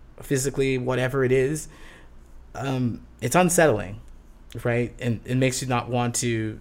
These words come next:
to deal with those people. So, yeah, you're definitely having the human experience there. So what to do about that? Well, your counselor, your psychologist, your therapist,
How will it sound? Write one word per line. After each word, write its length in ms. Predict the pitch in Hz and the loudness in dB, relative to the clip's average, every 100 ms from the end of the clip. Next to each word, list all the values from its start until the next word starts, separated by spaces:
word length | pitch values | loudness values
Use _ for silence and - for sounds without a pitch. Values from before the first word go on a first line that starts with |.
| - | -8
to 80 | |
deal 260 | 113 113 110 | -4 0 2
with 140 | 107 | 0
those 180 | 107 101 | -2 -6
people. 480 | - 113 95 92 90 - - - - - - - - - - | -4 -8 -6 -8 -10 -16 -20 -20 -20 -20 -20 -20 -20 -20 -20
So, 640 | - - 131 123 123 120 - - - - - - - 127 | -8 0 2 2 0 -4 -10 -18 -18 -18 -18 -20 -12 2
yeah, 220 | 156 156 | 4 4
you're 440 | 131 160 156 151 - - - | 4 4 4 0 -10 -20 -16
definitely 920 | 135 143 147 156 151 135 131 127 127 120 | 0 4 4 2 -2 -2 -2 0 0 -2
having 500 | 117 127 123 113 104 | 0 2 2 0 -2
the 80 | 104 | -8
human 380 | - 123 113 | -4 -2 -2
experience 760 | 107 - - 104 101 98 90 - | -2 -6 -8 -6 -4 -6 -10 -12
there. 340 | - 65 82 113 - - - - - - - - - - - - - - - | -12 -12 -14 -16 -18 -20 -20 -20 -20 -20 -20 -20 -20 -20 -20 -20 -20 -20 -6
So 120 | - | 2
what 160 | 165 208 | 4 4
to 80 | |
do 260 | 175 127 175 | 0 2 2
about 340 | 196 131 117 | 6 4 4
that? 360 | - 110 117 - - - - - | 2 2 0 -4 -16 -20 -20 -4
Well, 160 | 135 139 | 0 2
your 200 | 143 147 | 2 0
counselor, 720 | 165 180 196 147 131 123 117 | 2 0 2 0 2 0 -2
your 140 | - 135 | -4 -2
psychologist, 960 | 143 127 - 143 160 135 117 117 - | 0 0 2 4 4 2 -2 -4 -6
your 80 | 117 | -4
therapist, 760 | 117 151 147 107 104 - - | 2 4 4 0 -2 -6 -8